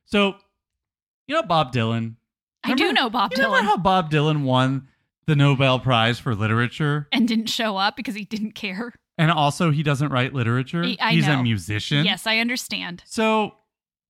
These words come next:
Speaker 2: You,
Speaker 1: the
Speaker 2: you've made your feelings about Murakami being smu-, snubbed very clear.
Speaker 1: The Rock and Roll Hall of Fame and Museum in Cleveland, Ohio, has faced a similar conundrum.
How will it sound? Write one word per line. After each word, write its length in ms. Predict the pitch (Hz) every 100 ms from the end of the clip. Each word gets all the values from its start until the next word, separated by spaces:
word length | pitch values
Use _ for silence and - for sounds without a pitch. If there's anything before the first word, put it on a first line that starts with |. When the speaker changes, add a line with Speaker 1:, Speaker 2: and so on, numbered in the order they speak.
| _ _ _ 208
Speaker 2:
You, 180 | 262
Speaker 1:
the 140 | 226 214
Speaker 2:
you've 360 | 240 285 254 233
made 200 | 254 285
your 100 | 285
feelings 420 | 269 269 254 254
about 180 | 247 220
Murakami 540 | 220 233 247 220 226
being 240 | 220 214 240
smu-, 280 | - 202 196
snubbed 400 | - 220 202 196
very 280 | 190 190 190
clear. 380 | - - - 156
Speaker 1:
The 100 | 175
Rock 280 | 202 302 -
and 160 | 208 196
Roll 560 | 180 175 170 165 160 -
Hall 340 | 107 143 143
of 80 | 131
Fame 360 | 127 113 110 -
and 300 | 78 85 87
Museum 640 | 85 87 - 87 76 107 - _ _ 220
in 240 | 185 156
Cleveland, 480 | 127 120 104 107 98
Ohio, 580 | 92 90 82 82 104 175 _ _ _ _ _ _ _ _ _ _
has 200 | 226 233
faced 340 | - 226 233 226
a 100 | 202
similar 680 | - 190 185 185 180 175 165 -
conundrum. 720 | 143 135 120 101 90 101 -